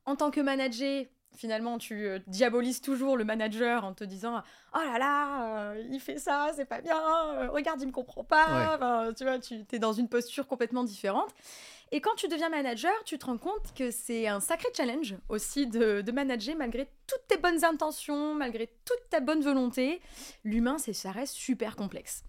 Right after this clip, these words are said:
Speaker 1: et super subtil. Euh, donc, j'ai constaté qu'il y avait quand même une, euh, une grosse douleur, hein,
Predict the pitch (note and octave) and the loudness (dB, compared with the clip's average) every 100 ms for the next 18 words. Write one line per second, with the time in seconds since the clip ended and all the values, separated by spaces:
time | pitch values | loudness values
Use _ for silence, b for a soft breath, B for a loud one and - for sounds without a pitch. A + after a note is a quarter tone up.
0 | - G3+ G3 A3 G#3+ - G#3 - - - | -8 -6 -4 -4 -6 -6 -8 -8 -8 -12
1 | B B B B B B B - G#3+ G#3+ | B B B B B B B -2 2 2
2 | G#3 G3+ G3+ G3 F#3+ F#3 F3 F3+ D#4+ E4 | 2 2 2 0 -2 -4 -8 0 2 2
3 | - - - F#3+ A#3 C#4 C4 A#3+ F#4 F#4 | 0 -6 -4 -6 -2 -2 -2 -2 -2 -2
4 | A3+ G#3 A#3+ C#4 E4 C4+ A3+ G#3+ G#3 G3 | -2 0 0 2 2 4 2 0 -2 -4
5 | G3 G3 F#3+ F#3 F#3 F3+ F3+ - A3 A#3+ | -6 -6 -8 -10 -10 -10 -10 -6 -4 -2
6 | D#4+ C4+ C#4 C4+ G#3 | -4 -2 0 0 0